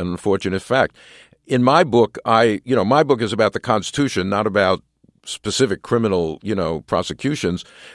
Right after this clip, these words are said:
Uh, but I do make the argument that, you know, after the second founding, after these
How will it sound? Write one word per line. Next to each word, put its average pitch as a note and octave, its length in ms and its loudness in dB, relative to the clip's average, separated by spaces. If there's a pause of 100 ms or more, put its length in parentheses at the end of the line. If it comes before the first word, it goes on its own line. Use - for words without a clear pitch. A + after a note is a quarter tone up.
(140)
Uh, G#2 180 2
but A#2 240 4
I A#2 140 6
do C3+ 240 0
make A2+ 260 0
the A2 140 0
argument G#2 580 0
that, F#2 240 0 (140)
you A2 100 -6
know, F2 300 -2 (440)
after D3 440 2
the F#2 140 -4
second - 460 -2
founding, E2+ 580 -2
after A#2+ 680 2
these G#2+ 400 -4